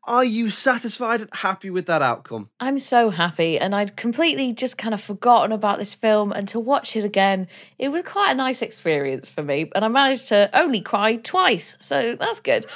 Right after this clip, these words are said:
Speaker 1: <laughs>
Speaker 2: Um, anyway, Josh, what are we gonna be watching for next week?
Speaker 1: Okay, so next week, I thought it was about time we did another classic, so
Speaker 2: Mm.
Speaker 1: I was thinking, what sort of classic film should I pick? So I have picked,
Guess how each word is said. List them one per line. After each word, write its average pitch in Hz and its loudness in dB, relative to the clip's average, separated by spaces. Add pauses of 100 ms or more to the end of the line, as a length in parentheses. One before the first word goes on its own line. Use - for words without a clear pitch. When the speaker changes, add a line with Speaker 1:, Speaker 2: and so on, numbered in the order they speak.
(140)
Speaker 1:
<laughs> 320 4
Speaker 2:
Um, 208 4 (160)
anyway, 160 0
Josh, 160 0
what 226 2
are 262 2
we 254 0
gonna 196 2
be 208 0
watching 185 -2
for 262 -4
next 359 -2
week? - -6 (640)
Speaker 1:
Okay, 143 2
so 156 0
next 220 2
week, 143 -6
I 151 2
thought 160 -2
it 151 -6
was 151 -8
about 160 -2 (100)
time 143 -4
we 139 -4
did 139 -6
another 135 -4
classic, - -4 (100)
so 143 0
Speaker 2:
Mm. - - (760)
Speaker 1:
I 170 0
was 147 -4
thinking, 147 -6
what 156 -2
sort 143 -8
of 143 -14
classic - -12
film 139 -2
should 139 -6
I 127 -2
pick? - -4 (300)
So - -10
I - 2
have 170 0
picked, - -6